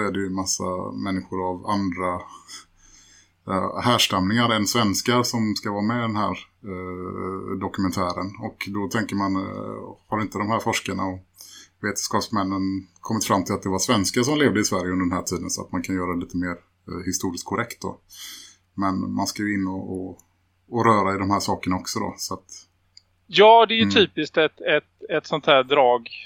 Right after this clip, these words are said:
Speaker 2: eller ett, ett sätt som man gör också. Ja, det är ju den här historie-, alltså det är ju väldigt mycket nittonhundraåttiofyra. Det är egentligen
Speaker 1: Mm.
Speaker 2: bara att läsa den boken så ser vi vad som pågår liksom. <laughs>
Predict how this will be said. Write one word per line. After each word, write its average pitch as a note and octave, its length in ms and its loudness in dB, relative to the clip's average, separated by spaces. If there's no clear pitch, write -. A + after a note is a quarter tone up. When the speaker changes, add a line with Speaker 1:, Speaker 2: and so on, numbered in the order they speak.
Speaker 2:
eller C#3+ 180 0
ett, - 160 -10
ett - 220 -2
sätt - 260 4
som C#3+ 100 -6
man C#3 140 2
gör C3 180 4
också. D#3+ 280 0
Ja, D3 120 2
det C#3+ 80 0
är E3 40 6
ju D#3+ 100 4
den D#3+ 160 6
här D3 180 8
historie-, C3 760 2
alltså G3 180 6
det B3 60 4
är C4 80 8
ju C3+ 80 6
väldigt F#3 260 6
mycket C3+ 340 -4
nittonhundraåttiofyra. C3 1160 0
Det E3+ 60 4
är - 20 6
egentligen F#3 240 4
Speaker 1:
Mm. - 20 2
Speaker 2:
bara C#3+ 80 8
att B2 60 6
läsa C3 360 2
den C#3 140 -2
boken C3 440 -4
så D3 120 -8
ser D#3+ 140 2
vi B2+ 60 4
vad A#2+ 180 -2
som A#2 120 -6
pågår B2 420 -2
liksom. - 300 0
<laughs> - 60 4